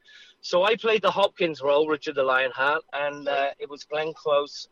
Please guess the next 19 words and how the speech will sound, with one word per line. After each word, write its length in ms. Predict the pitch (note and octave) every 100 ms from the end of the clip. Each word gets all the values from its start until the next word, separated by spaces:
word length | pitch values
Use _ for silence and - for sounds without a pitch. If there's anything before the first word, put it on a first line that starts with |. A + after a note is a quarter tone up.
| C3+
and 140 | C3+
Patrick 340 | C#3 C#3+ - -
Stewart. 380 | - E3 C#3+ - _ _ _ -
And 160 | D3+ E3
that 160 | F3+ F3+ -
brought 180 | F3+ F3
me 120 | E3+
over 200 | E3+ D#3+
to 160 | D#3 E3+
America, 580 | D#3 D3+ D3 - A#2+ -
and 120 | C3 -
from 160 | E3 D3+
then 220 | D#3 D3+
I 80 | D3
got 260 | C#3+ C#3 - -
signed 440 | - - D3+ C#3
up, 200 | C#3+ C#3+ - -
and, 260 | C3+ C3+ C#3
um, 240 | C#3+ C#3+